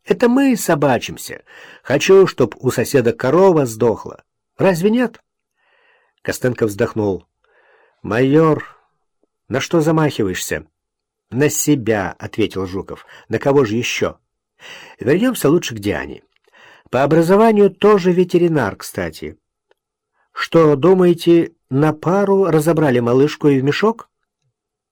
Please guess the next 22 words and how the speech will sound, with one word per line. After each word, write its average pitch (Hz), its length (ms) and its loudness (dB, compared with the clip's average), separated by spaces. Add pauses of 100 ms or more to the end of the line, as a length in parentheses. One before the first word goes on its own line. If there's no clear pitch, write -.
(800)
"А 139 140 -2
как - 340 -4
он 127 100 -4
к - 100 -14
ним 120 160 -4
попал? 92 460 -6 (880)
Почему 143 340 0
морская 135 480 -2
форма? 104 460 -6 (880)
Откуда 160 540 0
она 156 180 2
вообще 151 340 0
взялась? 117 560 -2 (920)
Поедем, 208 340 0
что - 220 2
ли, 120 60 2
беседовать?" 82 840 -4 (500)
"Рано. 113 520 -4 (800)
Наши 123 300 -2
работают 120 500 0
по 120 120 0
сберкассам, 117 800 -4